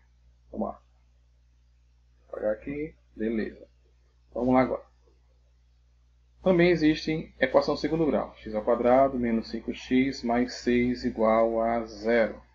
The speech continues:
certo? O que que a gente vai fazer aqui? E agora, professor? Você vai usar aquela forma de baixo, que é b ao quadrado menos quatro A C? Não, você pode abrir um quadradinho aqui, ó,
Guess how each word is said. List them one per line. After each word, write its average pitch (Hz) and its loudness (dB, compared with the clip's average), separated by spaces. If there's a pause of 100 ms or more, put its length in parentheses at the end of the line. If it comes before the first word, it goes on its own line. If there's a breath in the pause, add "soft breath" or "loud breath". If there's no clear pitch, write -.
(240)
certo? 127 0
O - -10
que 143 -4
que - -4
a 131 -2
gente 131 0
vai 131 0
fazer 139 2
aqui? 143 -4 (140)
E 165 0
agora, 151 6
professor? 123 -6 (1000)
Você - -6
vai 160 4
usar 156 4
aquela 151 4
forma 156 2
de 151 0
baixo, 127 6
que - 0
é 131 6
b 123 4
ao 131 6
quadrado 120 4
menos 120 -2
quatro 110 0
A - -6
C? 139 -6
Não, 123 2
você 110 -16
pode 113 -2
abrir 113 -4
um - -14
quadradinho 117 2
aqui, 135 0
ó, 151 2